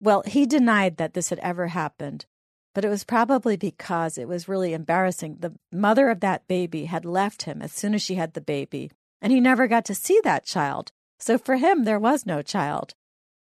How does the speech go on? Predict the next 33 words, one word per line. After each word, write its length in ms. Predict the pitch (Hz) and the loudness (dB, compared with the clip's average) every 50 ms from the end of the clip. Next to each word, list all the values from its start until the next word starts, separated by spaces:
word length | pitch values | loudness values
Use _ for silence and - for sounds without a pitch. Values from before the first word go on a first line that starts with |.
| _ _ - | _ _ -2
but 100 | - 220 | 0 0
it 100 | 214 202 | 2 2
was 220 | 196 214 226 254 254 | 2 2 2 2 2
a 80 | 262 | 0
baby 340 | - 214 202 190 180 180 165 | -2 -2 -4 -2 -2 -4 -6
girl, 520 | 170 - 190 196 202 160 127 - 160 - _ _ _ _ _ _ _ _ _ _ _ _ | -6 -4 -2 -2 -2 -2 -4 -6 -8 -12 _ _ _ _ _ _ _ _ _ _ _ _
and 140 | - 190 180 | -8 -6 -4
she 140 | - 240 226 | -2 0 0
was 180 | 208 214 214 - | 2 0 0 -2
the 140 | - 185 | -6 -10
same 400 | - - - 226 220 226 233 233 - - | -8 -4 -2 0 0 2 0 0 -2 -4
age 420 | 202 185 185 175 170 165 - - - - | -4 -4 -2 -2 -4 -6 -8 -12 -10 -8
as 200 | 170 165 160 - | -8 -8 -8 -8
the 120 | - 165 | -12 -8
girl 440 | - 185 180 175 165 156 151 156 147 _ | -4 -2 0 0 0 -2 -4 -6 -10 _
in 140 | - 165 160 | -10 -10 -10
Eva's 360 | - 165 165 156 160 147 - | -8 -8 -8 -8 -10 -12 -10
dreams. 600 | - - 180 170 151 - - - - - - - - _ _ _ _ _ _ _ _ _ _ _ _ _ _ _ _ _ - | -8 -6 -6 -6 -6 -8 -8 -8 -8 -8 -8 -12 -14 _ _ _ _ _ _ _ _ _ _ _ _ _ _ _ _ _ -2
Eva 280 | 214 262 220 302 311 | 0 2 4 4 4
was 180 | 262 294 - - | 4 2 0 -4
curious 500 | - - - 190 185 190 202 220 220 - | -6 -4 -2 0 0 2 0 -2 -4 -4
about 360 | 214 180 - 180 175 165 - _ - | -6 -6 -4 -4 -4 -4 -6 _ -6
this 440 | 180 175 170 165 - - - - - _ _ _ _ _ _ - | -4 -4 -4 -4 -6 -10 -12 -12 -14 _ _ _ _ _ _ -20
secretive 720 | - - - 208 185 - 190 170 202 196 175 175 170 - _ _ _ | -14 -10 -8 -8 -6 -4 -2 -2 0 0 -2 -2 -4 -10 _ _ _
half-sister, 840 | - - - 175 180 - - - 190 180 - - - 208 208 208 202 _ _ _ _ _ _ _ _ _ _ _ _ - | -10 -4 -4 -4 -4 -4 -6 -8 -8 -8 -8 -6 -6 -6 -4 -6 -8 _ _ _ _ _ _ _ _ _ _ _ _ -4
but 100 | - - | -4 -4
she 220 | - - - - | -2 -4 -2 0
actually 380 | - 202 240 240 - - 359 254 | 0 0 0 0 0 -2 -2 -2
didn't 300 | - 214 202 214 202 - | -2 -2 -2 -2 -4 -4
try 260 | - - 202 190 180 | -4 -4 -4 -2 -4
to 100 | 180 175 | -4 -8
find 480 | - - - 190 175 190 202 202 196 | -10 -6 -4 -2 0 0 0 -2 -2
her 320 | 175 180 160 151 151 156 | -4 -4 -4 -4 -4 -6